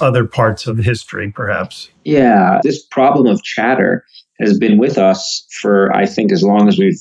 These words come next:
Speaker 2: been talking to ourselves, which is <laughs> for as long as we've had language. I mean, I talk about this as a biblical problem. If you think about, like, Adam and Eve and the snake, right? And, and what do you do with the apple,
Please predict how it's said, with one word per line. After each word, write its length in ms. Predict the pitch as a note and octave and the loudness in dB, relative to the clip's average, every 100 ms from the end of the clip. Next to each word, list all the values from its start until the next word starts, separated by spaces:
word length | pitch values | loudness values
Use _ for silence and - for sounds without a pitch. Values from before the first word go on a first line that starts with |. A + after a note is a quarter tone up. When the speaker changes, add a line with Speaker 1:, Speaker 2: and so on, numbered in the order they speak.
| _ | _
Speaker 2:
been 420 | G#2+ G#2 G2 F#2 - | 2 2 2 0 -6
talking 420 | - - - A2 | -6 -4 0 2
to 60 | G2+ | 2
ourselves, 680 | G2 F#2 - G2+ F#2+ A2 G2 | 0 0 0 0 2 4 4
which 160 | G2 G2+ | 2 2
is 180 | F#2+ | 0
<laughs> 460 | - - - - - | 0 -6 -6 -10 -2
for 220 | G3+ - - | 0 0 0
as 100 | G#2 | 0
long 200 | A2 A2 | 2 2
as 80 | |
we've 160 | G#2 G#2 | 4 4
had 180 | G#2+ G#2 | 2 2
language. 500 | G2 A2+ A#2 G2 F#2+ | 2 2 2 0 2
I 60 | |
mean, 100 | G2 | 2
I 120 | G#2 G#2 | 2 0
talk 300 | - G#2+ G#2+ | -4 -4 0
about 200 | G#2+ G#2 | 0 2
this 160 | G2 | 0
as 140 | G2 G2 | 0 0
a 180 | G2 F#2+ | 0 0
biblical 480 | C3 C3 C3 G#2+ G2+ | 2 4 2 2 -2
problem. 500 | - G#2+ G#2 G#2 F#2 - - - - - | 0 0 0 2 0 -2 -8 -14 -14 -6
If 40 | |
you 140 | G#2+ G#2 | 0 0
think 180 | A#2+ G#2 | 2 2
about, 300 | G2 G2+ G2 | 2 2 2
like, 140 | G2 | 2
Adam 280 | G#2+ A2 G#2 | 2 2 4
and 100 | G2+ | 4
Eve 340 | A2 G#2+ G#2+ | 2 2 0
and 100 | G2+ F#2+ | -2 -4
the 60 | |
snake, 460 | - - A2+ A#2 A#2 - | -6 -2 2 2 0 -4
right? 340 | G2 G#2 A#2 | 0 2 2
And, 180 | F#2+ F#2+ | 0 0
and 340 | - F#3+ G2 - | -2 0 0 -2
what 180 | A#2+ A2+ | -2 2
do 60 | G#2+ | 4
you 180 | G#2 | 4
do 160 | G2+ A2+ | 4 4
with 140 | A2 | 2
the 120 | G2+ G#2 | 2 2
apple, 520 | A2 - A#2 A#2+ | 2 0 2 2